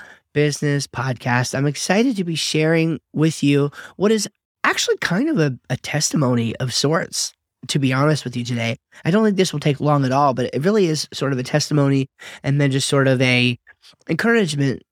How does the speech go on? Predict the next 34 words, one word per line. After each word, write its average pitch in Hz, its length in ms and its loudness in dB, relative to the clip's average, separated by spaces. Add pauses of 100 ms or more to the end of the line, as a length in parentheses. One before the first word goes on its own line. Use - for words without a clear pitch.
to, - 220 -8
to 127 160 -4
you, 123 380 2 (240)
um, 127 280 -2
about 131 340 0
how, 131 420 2 (220)
how 127 100 -2
God 170 300 0
can 131 280 0
really 139 240 2
use 127 380 -2
you 117 180 -4 (380)
in 139 140 2
a 135 80 4
way 127 160 4
that 123 100 2
is 113 100 -2
shocking 117 540 -2
and 123 140 -4
stunning, 120 560 -2
um, 120 480 -4 (500)
and, 135 140 2
and 131 240 0
that 127 60 2
you 147 140 2
will 143 100 0
just 123 200 -8
be 131 100 0
in 113 140 0
love 123 180 0
with, 110 220 -2
I 127 40 -2
guarantee. 117 580 -4 (240)
So 175 360 2